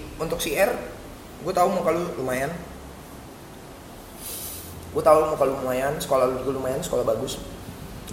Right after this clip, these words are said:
Nah, lu tuh, men,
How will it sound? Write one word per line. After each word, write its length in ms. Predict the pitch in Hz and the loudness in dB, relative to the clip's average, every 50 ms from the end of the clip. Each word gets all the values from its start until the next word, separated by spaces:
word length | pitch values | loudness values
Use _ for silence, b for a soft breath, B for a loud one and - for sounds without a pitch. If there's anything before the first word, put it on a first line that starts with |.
| - - - - - | -10 -10 -12 -10 -6
Nah, 380 | - 127 120 120 117 117 117 - - - - - - - - - - - - - - - - - - - - | -2 0 0 0 0 -2 -4 -4 -6 -8 -10 -12 -10 -10 -10 -10 -10 -10 -10 -10 -10 -10 -10 -10 -8 -6 -4
lu 140 | 127 156 190 | -2 -2 4
tuh, 280 | - 220 220 220 220 - - - - - - - - - - - - - - - - - - - - - - - - - - - - - - - - - - - - - - - | 8 8 8 8 6 2 -2 -4 -6 -6 -8 -8 -8 -8 -8 -10 -10 -10 -10 -10 -10 -10 -10 -10 -10 -10 -10 -10 -10 -10 -10 -10 -10 -10 -10 -10 -10 -10 -10 -10 -10 -10 -4 0
men, 200 | 156 156 147 | 4 4 4